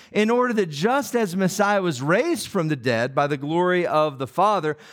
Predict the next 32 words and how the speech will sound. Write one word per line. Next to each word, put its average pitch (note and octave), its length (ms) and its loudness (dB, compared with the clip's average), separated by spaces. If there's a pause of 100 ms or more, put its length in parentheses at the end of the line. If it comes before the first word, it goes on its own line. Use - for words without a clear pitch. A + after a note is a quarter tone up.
that G#3 180 -2
we B3 220 0
too C#4+ 640 0
might G3+ 280 0
walk G#3 380 0
in G#3 140 -2
newness A3 380 -2
of G#3 120 -4
life. A#3 800 -2 (680)
For G3+ 320 2
if F3+ 320 -2
we A#3 260 2
have G#3+ 200 2
become G3 360 0
joined G#3 380 0
together G3+ 840 -2 (420)
in F3+ 80 2
the F3+ 100 4
likeness G3 460 0
of F#3+ 140 2
his D#3 200 0
death, F3 640 -2 (380)
certainly G3+ 680 0
we G3+ 160 2
also G3+ 440 2
will F#3 140 2
be F3+ 140 0
joined F3 380 2
together E3+ 420 0
in F3+ 160 0
his F3+ 300 2
resurrection F3 1500 0